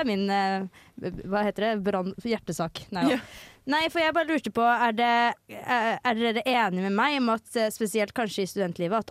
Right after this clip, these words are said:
Speaker 1: alkohol egentlig er litt sånn, har fått en ganske sånn tydelig, eh,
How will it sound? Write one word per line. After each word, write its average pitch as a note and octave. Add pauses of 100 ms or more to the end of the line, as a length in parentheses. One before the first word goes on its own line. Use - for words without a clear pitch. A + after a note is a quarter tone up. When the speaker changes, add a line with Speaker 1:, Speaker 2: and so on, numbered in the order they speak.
(100)
Speaker 1:
alkohol F#3
egentlig E3+
er F3
litt F3
sånn, D#3+
har G3+ (100)
fått G3+
en A3+
ganske A3
sånn G3
tydelig, F3+ (520)
eh, F3+